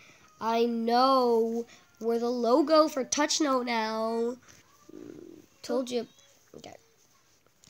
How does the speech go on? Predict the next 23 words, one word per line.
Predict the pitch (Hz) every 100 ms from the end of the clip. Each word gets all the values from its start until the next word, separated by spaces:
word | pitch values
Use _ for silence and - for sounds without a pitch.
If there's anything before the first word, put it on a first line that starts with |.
| _ _
New | 262
model | 311 349 330
unlocked. | 302 254 -
Got | - 294 302
it. | 269 262 - - _
Woo! | 381 622 640 622 571 453 247
Whoa, | 220 240 269
those | 220 247 285
seem | - - 311 339
like | 320
they | 302 247 190 175
don't | 226 269
fit | - - - 262 262
at | 220 214 -
all | 233 269 302
on | 240 214
my | 196
head. | 196 214 196 - - _ _ _ _ - _ 1017 _ _ _ _ _ _ _ -
Money, | 269 262 262
money, | 247
money. | 233 262 269 226 202
Good | 196 240 226
game. | 226 226 220 214